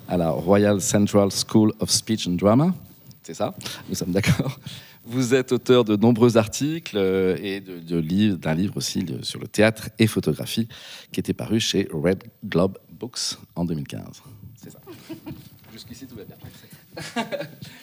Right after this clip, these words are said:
Philippe, euh, Philippe, euh, Canales, qui est donc, euh, au, juste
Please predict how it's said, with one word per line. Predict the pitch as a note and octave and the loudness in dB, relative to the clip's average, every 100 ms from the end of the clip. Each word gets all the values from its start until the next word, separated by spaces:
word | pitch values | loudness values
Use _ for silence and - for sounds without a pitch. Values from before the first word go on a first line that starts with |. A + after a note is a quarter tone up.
| - - | -20 -20
Philippe, | - - - E3+ E3+ E3+ B2+ A#2 G#2 - - - - A#2+ | -16 -6 -2 0 0 -2 -4 -4 -6 -12 -16 -16 -12 -8
euh, | A2+ G#2+ G#2 | -6 -6 -6
Philippe, | - G#2 G#2 | -6 -6 -2
euh, | F#2 F2+ | 0 0
Canales, | E2+ F2 F2+ G#2+ A2 | 0 -2 0 2 0
qui | - | -4
est | D#2+ | -10
donc, | - - | -10 -14
euh, | - - - - - - - - - | -20 -20 -18 -16 -16 -20 -20 -8 0
au, | C3+ | 2
juste | A#2+ B2+ C3+ - | 4 2 2 4